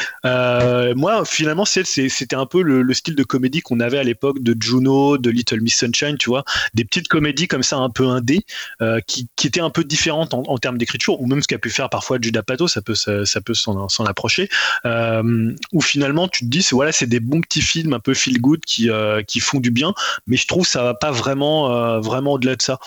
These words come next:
Donc après, voilà, je suis d'accord avec tout ce que vous avez dit sur le film, je trouve que c'est un film, voilà, si tu le vois là, euh, même maintenant, euh,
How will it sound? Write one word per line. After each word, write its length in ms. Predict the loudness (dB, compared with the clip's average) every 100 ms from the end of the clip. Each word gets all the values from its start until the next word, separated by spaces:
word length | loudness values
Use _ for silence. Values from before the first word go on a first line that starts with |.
| -6
Donc 80 | -2
après, 160 | 0 2
voilà, 160 | 2
je 80 | 0
suis 100 | 0
d'accord 280 | -2 0 0
avec 160 | -2 -2
tout 100 | -4
ce 60 |
que 80 | 0
vous 160 | 2 2
avez 100 | 2
dit 80 |
sur 140 | 0 -2
le 40 |
film, 140 | 0 -2
je 60 |
trouve 140 | -4 -4
que 40 |
c'est 60 | -2
un 80 |
film, 140 | -2 0
voilà, 120 | 0
si 80 | 0
tu 160 | -2
le 60 | -4
vois 200 | 0 2
là, 240 | 2 0 0
euh, 80 |
même 160 | 0 -2
maintenant, 520 | -2 -4 -2 0
euh, 60 | 0